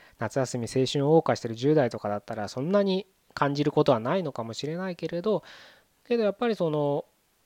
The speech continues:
ね、あの、僕らはね、死を避けられない生き物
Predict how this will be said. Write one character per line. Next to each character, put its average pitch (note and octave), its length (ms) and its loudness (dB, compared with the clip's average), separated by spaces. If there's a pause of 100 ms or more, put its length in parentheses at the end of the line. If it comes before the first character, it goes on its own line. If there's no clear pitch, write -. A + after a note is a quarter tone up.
(1000)
ね、 D#3+ 240 0 (400)
あ A#2+ 160 -2
の、 A2+ 180 -6
僕 B2+ 220 0
ら A#2 140 2
は G#2 100 -4
ね、 A#2+ 160 -2
死 - 220 -2
を A2+ 120 0
避 - 160 -8
け C#3 120 -2
ら D3+ 100 2
れ E3 120 2
な C3 140 -2
い G#2 60 -6
生 G#2 40 -14
き - 120 -14
物 G#2+ 280 -8